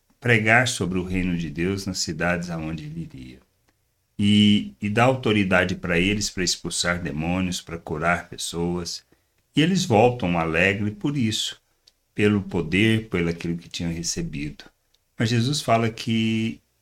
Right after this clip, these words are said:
tudo bem, que isso é importante, assim, no sentido de isto acontece e tudo. Mas o que é importante, o que faz diferença mesmo,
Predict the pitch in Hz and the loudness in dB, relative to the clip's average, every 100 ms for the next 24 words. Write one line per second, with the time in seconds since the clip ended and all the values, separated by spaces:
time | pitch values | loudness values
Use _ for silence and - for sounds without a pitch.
0 | _ _ - 190 196 131 123 127 - 107 | _ _ -8 -4 2 4 4 2 -4 -2
1 | 117 - 98 92 85 92 - - 101 117 | 0 0 0 0 0 -6 -6 -2 0 0
2 | 117 87 - 95 95 104 92 - 120 101 | -2 -4 -2 -2 -2 -4 -4 -4 -4 -4
3 | 90 90 90 - - _ - 151 - 120 | -4 -6 -6 -16 -20 _ -2 0 -2 -2
4 | 104 87 101 98 98 - - 80 87 131 | -4 -2 2 2 0 -6 -8 -10 -4 -2
5 | 160 170 - 160 151 101 92 113 113 107 | 0 0 0 0 0 -4 -6 -4 -4 -4
6 | - 107 - 120 104 85 95 90 90 - | -8 -8 -2 -2 -2 -4 -4 -2 -4 -4
7 | 85 85 87 95 95 82 | -4 -4 -2 -4 -6 -8